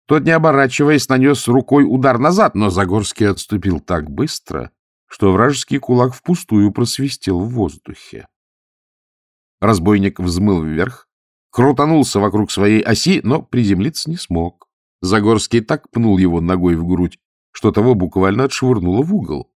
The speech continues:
Однако он тут же вскочил, легко, словно по воздуху, пробежал с десяток метров и обрушил на хозяина дома целый град сильнейших ударов.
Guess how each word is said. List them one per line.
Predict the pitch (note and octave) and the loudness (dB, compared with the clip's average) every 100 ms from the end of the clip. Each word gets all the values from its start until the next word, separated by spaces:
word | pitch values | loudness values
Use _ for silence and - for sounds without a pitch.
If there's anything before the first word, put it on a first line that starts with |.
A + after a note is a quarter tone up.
| - | -4
Однако | G2+ G2+ F#2 | 0 0 0
он | G#2+ G2+ | 0 0
тут | G#2+ | 0
же | A#2 | 0
вскочил, | - D3 - D#3 F2 | -2 -4 0 0 0
легко, | F2 - D#3+ | -2 -2 -2
словно | - G2+ G#2+ | 0 0 0
по | A2 A#2 | 2 2
воздуху, | E3+ C3+ G#2+ G2+ G2 | 2 2 0 -2 0
пробежал | A#2+ C#3+ C#3 G#2+ | 2 2 2 0
с | |
десяток | D#2 C3 D3+ A#2+ B2+ | 0 0 0 -2 -2
метров | - C#3+ - - | -2 -2 -4 0
и | |
обрушил | D#3+ B2 A#2+ B2+ A2 G2+ | 0 2 0 0 0 0
на | G#2+ | -2
хозяина | G#2 F#2 A2+ G#2+ G#2 | -2 0 2 2 0
дома | B2 G#2+ | 0 0
целый | - A2+ A2 | 0 0 0
град | F2 G2+ B2+ A2+ | 0 0 -2 -2
сильнейших | - B2 B2 A#2+ A#2 B2+ | -2 0 0 -2 -2 -2
ударов. | C3+ G2+ F2+ | 0 0 -2